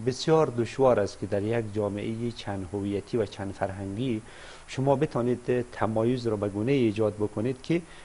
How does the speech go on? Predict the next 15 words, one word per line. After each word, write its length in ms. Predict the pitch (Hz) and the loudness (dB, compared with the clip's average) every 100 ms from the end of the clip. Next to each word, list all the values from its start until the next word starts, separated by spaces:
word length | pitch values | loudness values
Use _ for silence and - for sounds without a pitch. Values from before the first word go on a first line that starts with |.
| - | -6
نشانگر 520 | 107 - 110 104 123 127 | -4 0 -2 2 2 4
یک 260 | 117 120 | 4 2
نوع 260 | 110 101 98 | 2 0 -2
تبعیض 640 | - 110 104 - 156 127 131 | -2 -2 -2 -2 -2 -2 -2
ساختاری 600 | - 101 - - 101 123 | 2 2 2 0 4 4
باشه. 380 | 92 92 90 82 - - - | 4 2 0 -4 -8 -16 0
پس 220 | 117 - - | 0 0 -4
این 280 | 165 170 165 - - - | -2 -2 -4 -12 -14 2
گسست 360 | 120 - 185 - | 4 6 4 4
در 180 | 117 117 | 4 4
داخل، 560 | 107 110 - 151 107 90 - - - - - | 4 4 4 4 4 0 -10 -20 -20 -14 -2
اه، 220 | 101 101 | 2 4
ایالات 340 | 110 110 113 117 | 4 4 2 0
متحده 460 | 104 110 101 117 | -4 -4 0 0
آمریکا 520 | 104 101 - 151 113 | 0 -2 6 10 10